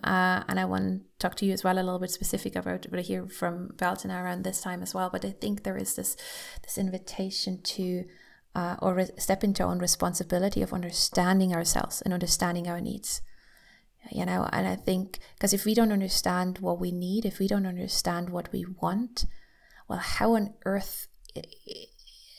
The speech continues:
is, is our employer supposed to know that? Our partner, our friends, our children? You know, it's like,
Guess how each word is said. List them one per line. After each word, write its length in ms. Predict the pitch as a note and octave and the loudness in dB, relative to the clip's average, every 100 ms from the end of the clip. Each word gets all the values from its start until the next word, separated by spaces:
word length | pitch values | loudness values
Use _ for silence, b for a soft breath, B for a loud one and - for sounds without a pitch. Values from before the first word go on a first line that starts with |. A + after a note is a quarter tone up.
| - - | -14 -6
is, 240 | - - - | -2 -2 0
is 200 | - - | -2 2
our 300 | F#3 F#3 - | 4 4 2
employer 500 | E3 - F3+ F#3+ G#3+ | 0 2 6 8 6
supposed 360 | G#3 G#3+ G#3 G3+ | 6 6 6 6
to 60 | |
know 220 | G3 G3+ G#3 | 6 6 6
that? 320 | G#3 G#3 G#3 | 6 6 2
Our 160 | F#3 - | -4 2
partner, 640 | - F#3 G3+ - G3+ G3+ | 8 8 8 6 4 6
our 160 | - F3 | 2 0
friends, 540 | - F#3 G3 G#3 G#3 | 2 4 6 6 2
our 160 | - G3 | 0 -2
children? 560 | - G3 G3+ G#3 G3+ B B B B | 2 4 4 4 4 B B B B
You 120 | F3 | 0
know, 220 | F3+ G3+ - - | 4 4 2 -2
it's 200 | - - | -2 2
like, 300 | G3 F#3+ - | 2 2 -4